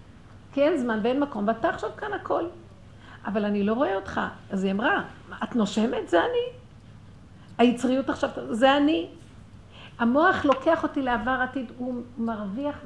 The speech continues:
מרווח אותי מדי. ואז מידת הבינה היא ההא העילאה, היותר גבוהה, זה כאילו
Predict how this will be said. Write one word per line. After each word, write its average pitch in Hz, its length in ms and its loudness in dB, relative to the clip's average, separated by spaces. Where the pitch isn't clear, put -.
מרווח 220 680 -6
אותי 226 200 -10
מדי. 175 300 -6
ואז 220 360 -2
מידת 208 360 -2
הבינה 254 380 -6
היא 220 440 -6
ההא 214 520 -4
העילאה, 190 580 -4
היותר 190 400 -6
גבוהה, 175 480 -6
זה 185 160 -16
כאילו 190 300 -8